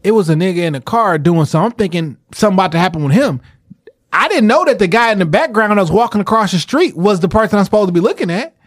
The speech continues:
He just walks casually, takes the gun out, put the clip in,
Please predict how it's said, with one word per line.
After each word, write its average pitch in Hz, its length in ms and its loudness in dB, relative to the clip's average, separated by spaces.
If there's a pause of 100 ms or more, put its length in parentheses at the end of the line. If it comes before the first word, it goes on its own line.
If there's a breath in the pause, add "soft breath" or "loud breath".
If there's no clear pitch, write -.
(220)
He 359 180 2
just 247 180 0
walks 185 400 -2 (440)
casually, 220 720 0 (800 soft breath)
takes 185 220 -2
the 180 100 -6
gun 214 260 0
out, 214 360 -2 (280)
put 226 160 0
the 220 100 -6
clip 208 280 0
in, 214 360 0